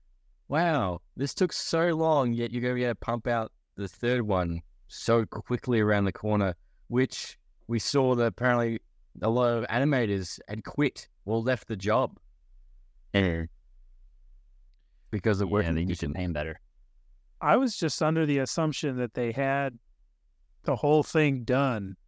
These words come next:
Speaker 3: and then it was just a very, very long movie, and they cut it in half or whatever, and apparently I was just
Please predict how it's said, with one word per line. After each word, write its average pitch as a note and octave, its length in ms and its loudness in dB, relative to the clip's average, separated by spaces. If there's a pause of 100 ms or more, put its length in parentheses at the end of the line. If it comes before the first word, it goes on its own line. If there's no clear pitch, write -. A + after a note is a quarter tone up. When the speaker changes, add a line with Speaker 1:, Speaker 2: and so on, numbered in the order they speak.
(100)
Speaker 3:
and B2+ 160 -2
then A2+ 360 -2
it B2+ 100 2
was A2+ 180 -2
just - 300 -6
a A#2+ 60 -2
very, C3 300 2
very C3 280 2
long C3+ 440 2
movie, D#3 380 0
and D3 100 -2
they A#2+ 200 -4 (100)
cut D#3+ 240 0
it F#3 220 2
in C3 180 -6
half D#3+ 460 0
or G#2 280 -4
whatever, F#3+ 520 0
and G#2+ 200 -6 (800)
apparently E3+ 320 6
I D3 140 8
was C3 200 4
just - 300 -10